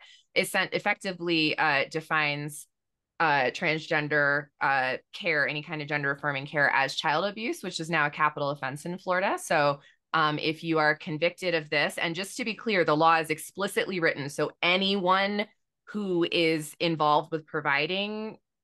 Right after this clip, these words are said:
evidence-based, medically appropriate, developmentally appropriate gender affirming care to a child will, will be convicted under this law. Like, there's no way around it, parents or medical providers. Like, it's just literally how it's written. Um, can be sentenced to death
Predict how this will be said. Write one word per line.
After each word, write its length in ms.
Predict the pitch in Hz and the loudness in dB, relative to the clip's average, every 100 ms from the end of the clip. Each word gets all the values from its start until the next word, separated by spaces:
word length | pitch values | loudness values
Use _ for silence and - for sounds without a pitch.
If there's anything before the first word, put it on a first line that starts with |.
| - | -6
evidence-based, 760 | - 180 185 185 185 180 180 175 | -2 0 0 0 2 2 0 -2
medically 360 | 165 170 175 | 0 2 0
appropriate, 680 | 160 165 151 156 156 160 160 | 0 0 0 2 4 4 2
developmentally 580 | 156 156 147 147 147 156 | 0 2 2 0 -4 -6
appropriate 380 | 147 151 151 139 | -4 -2 0 0
gender 240 | 143 147 | -2 -2
affirming 380 | 147 147 143 143 | -2 -2 -2 -4
care 240 | 143 139 | 0 0
to 420 | 139 - 151 135 131 | 0 -2 -2 -2 -4
a 80 | 139 | -4
child 420 | - 143 147 160 | 0 2 2 2
will, 240 | 156 147 - _ _ _ | 2 2 -2 _ _ _
will 240 | - 180 190 | -2 2 2
be 160 | 208 | 0
convicted 540 | 196 160 151 156 120 113 | -2 -4 0 0 -2 -4
under 220 | 139 131 | -4 -4
this 220 | 123 - | -6 -2
law. 200 | 127 71 | 0 2
Like, 160 | 120 - | 0 -2
there's 220 | 143 147 | -2 -2
no 240 | 147 147 143 | 0 2 0
way 480 | 139 135 135 139 _ _ _ - | 0 0 0 -2 _ _ _ -2
around 380 | 156 151 151 156 | 2 2 4 4
it, 180 | 165 | 4
parents 400 | - 147 139 135 | 2 -4 -4 -4
or 120 | - 135 | -4 -2
medical 320 | 123 131 151 | -2 -2 -4
providers. 640 | 165 165 170 190 226 233 | -2 0 0 0 -2 0
Like, 200 | 151 139 | 0 0
it's 160 | 147 - | -6 -4
just 260 | 151 147 | -4 -2
literally 340 | 147 147 131 127 | 0 0 2 0
how 140 | 127 | 0
it's 140 | 123 - | -2 -4
written. 280 | 127 196 220 - - - | -4 -6 -8 -16 -20 0
Um, 260 | 196 185 185 | 4 4 4
can 240 | 240 208 | -2 -2
be 160 | 226 233 | 0 -2
sentenced 580 | 233 226 226 233 233 - | 0 -2 -2 -6 -8 -6
to 100 | 247 | -4
death 280 | 247 - | 0 -2